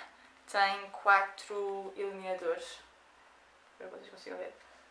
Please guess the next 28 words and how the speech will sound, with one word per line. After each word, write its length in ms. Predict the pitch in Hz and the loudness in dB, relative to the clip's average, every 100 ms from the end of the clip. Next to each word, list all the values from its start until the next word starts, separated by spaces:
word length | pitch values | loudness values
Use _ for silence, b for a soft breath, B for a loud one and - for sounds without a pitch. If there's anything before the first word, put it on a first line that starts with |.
| - | -6
Tem 180 | - 202 | -4 -2
quatro 320 | 196 196 - | 6 6 6
iluminadores. 760 | 202 196 196 190 180 165 - - B B B - | -4 -6 -8 -4 -2 -2 -4 -16 B B B 4
Ahm, 880 | 196 196 196 196 202 202 196 196 196 - - | 8 10 8 4 -2 -8 -10 -10 -12 -12 -8
chama-se 840 | - 208 202 202 - - - - 196 | -4 -2 0 -2 -2 -2 -4 -6 2
Desert, 640 | 190 190 196 226 - - - - - | 4 4 4 4 4 0 -8 -10 -18
que 120 | - 190 | -10 -6
é 80 | |
este, 460 | 190 185 - - 202 | -6 -8 -10 -12 -8
hum, 480 | 196 185 185 185 185 B B B B B - - - | -4 -4 -4 -6 -12 B B B B B -20 -20 -4
branquinho 680 | 202 190 196 - 202 190 185 | 0 0 -4 -10 -8 -6 -8
que 100 | - | 2
eu 80 | 202 | 8
acho 160 | 185 190 | 8 6
que 60 | |
vai 100 | 196 | 0
ficar 260 | 190 196 190 | 4 8 8
lindo. 720 | 185 185 185 180 175 196 269 - B B B - | 6 -2 -6 -8 -8 -4 -4 -6 B B B 0
Ah, 460 | 214 214 208 208 208 | 4 8 8 6 4
depois 360 | - 226 226 | 2 2 2
temos 280 | 240 220 214 | -2 -4 -4
o 60 | 208 | -8
Glimmer. 600 | - 196 190 180 226 294 - - - _ - - - - - - - - - | -6 -6 0 4 4 4 -4 -20 -20 _ -20 -20 -20 -20 -20 -20 -20 -18 -18
Espero 220 | - 202 196 | -4 -4 -2
que 60 | |
vocês 220 | 190 196 | -6 -10
consigam 420 | - 185 - 185 180 | -12 -12 -12 -12 -10
ver 280 | 185 185 | -8 -8